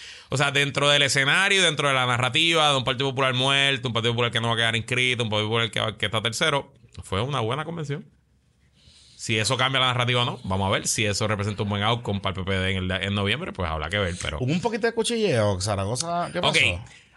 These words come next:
Speaker 1: El, el domingo en la asamblea
Speaker 2: Yo
Speaker 1: se
Speaker 2: no
Speaker 1: le di-
Speaker 2: entendí bien esa parte.
Speaker 1: Ok, el domingo en la asamblea, eh, se le dio cinco minutos, ¿verdad? Fueron diez a Juan Zaragoza para que hablara, diera un mensaje, diera un discurso en, en
Speaker 2: Otro
Speaker 1: la
Speaker 2: mensaje
Speaker 1: asamblea.
Speaker 2: más.
Speaker 1: Otro mensaje, pero a la asamblea como tal, que no fue lo mismo del, del
Speaker 2: Ok.
Speaker 1: sábado, que era un foro que, de hecho, el foro del sábado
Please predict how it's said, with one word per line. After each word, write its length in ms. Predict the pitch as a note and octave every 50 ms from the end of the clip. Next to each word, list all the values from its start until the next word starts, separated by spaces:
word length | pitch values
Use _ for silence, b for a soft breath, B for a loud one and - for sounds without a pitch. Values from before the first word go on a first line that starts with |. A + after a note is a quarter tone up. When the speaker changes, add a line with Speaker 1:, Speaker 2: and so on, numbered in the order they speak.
| B B _ - - G2+ - - _ _ _
Speaker 1:
El, 360 | C3+ C#3+ C#3+ C#3+ C#3+ C#3+ C#3+
el 160 | C#3+ C#3+ D3
domingo 300 | C#3+ C#3+ C#3 C#3+ D#3+ F3
en 60 | F#3+ F#3
la 40 |
asamblea 520 | F3+ E3+ F#3+ E3+ E3+ E3+ F3+ E3+ C#3+ C3 A#2+
Speaker 2:
Yo 40 | A#2+
Speaker 1:
se 60 | C3+
Speaker 2:
no 60 | -
Speaker 1:
le 60 | - F#3
di- 40 |
Speaker 2:
entendí 240 | - G3+ F#3+ F#3 F#3 F3+
bien 100 | D#3+ C3
esa 160 | A#2+ A#2+ C3 A#2+
parte. 260 | G#2+ G2+ F2 F2 F#2+
Speaker 1:
Ok, 120 | F#2 A2+ A#2+
el 160 | A#2 A2 A2+
domingo 200 | A2 A2 A#2+ C3
en 40 | C#3+
la 60 | D3
asamblea, 680 | D3+ E3 D#3+ D#3+ D#3+ E3 D#3+ C#3 A#2+ A2 A2 A2 - - -
eh, 140 | G#2 G2
se 100 | - -
le 140 | A2 G#2+ G#2
dio 400 | G2+ G2+ G2+ G#2 A2 A#2+ B2+ B2+
cinco 440 | A#2+ - A#2+ A2 G#2+ A#2+ B2 B2+ C3
minutos, 320 | B2 C3 B2+ C3+ C3+ -
¿verdad? 200 | - G#2 G#2 A2
Fueron 240 | G#2+ B2 A#2 A#2 G#2
diez 240 | A2+ A2+ G#2+ G2+ -
a 220 | - F#2+ G2 F#2+ F#2+
Juan 160 | F#2+ F#2 F2+
Zaragoza 360 | F2+ G2+ F#2+ G#2+ C3 C#3+ D3+
para 140 | C3 G#2+ F#2+
que 60 | F2
hablara, 420 | F2 E2 E2 E2 F2 G2 G2 F2+ D#2+
diera 180 | D#2+ D#2+ D#2+
un 100 | E2+ F#2
mensaje, 420 | F#2+ F#2 F2+ - F2 D#2+ D2+ D2 C#2+
diera 120 | D2 D2+
un 80 | D#2+ E2
discurso 440 | E2+ - - F2+ E2 - - D#2+
en, 60 | D2+ D2+
en 60 | D2+ -
Speaker 2:
Otro 240 | G#2+ A2+ A2+ B2
Speaker 1:
la 60 | B2+ B2
Speaker 2:
mensaje 200 | A#2 A#2 A2 G#2+
Speaker 1:
asamblea. 240 | G2 F2+ E2 D2+
Speaker 2:
más. 80 | - - _
Speaker 1:
Otro 200 | - - F#2+ G#2+
mensaje, 260 | C3 C3+ - F#3+ G3+
pero 160 | - - A#2+
a 140 | A2 G#2 G#2+
la 120 | G#2 F#2
asamblea 640 | E2+ - - G2+ F#2+ F#2+ F#2 F2+ F#2+ G#2+ A2+ B2 D3 D3
como 180 | D3+ C3+ A2
tal, 220 | G2 G2 F#2+ F#2+ F2+
que 140 | - F2+
no 100 | E2+ F2
fue 120 | E2 - A2
lo 100 | A2 G#2+
mismo 280 | G#2 G#2+ G#2+ A2+ A2+
del, 160 | G#2+ G2+ G2+ G2+
del 120 | G2+ G2+
Speaker 2:
Ok. 40 | G2+
Speaker 1:
sábado, 240 | F#2+ B2+ C3+ D3 C#3+
que 60 | A2
era 80 | G#2 G#2+
un 60 | A2+
foro 220 | - C3+ D3 F3+ G3+
que, 200 | E3+ - - B2
de 120 | A#2+ C3
hecho, 140 | C#3 - E3+
el 100 | B2 G2
foro 240 | - - G#2 A2 B2
del 80 | C3+
sábado 440 | C3 - C#3+ C#3+ D3+ D#3+ E3 F3 -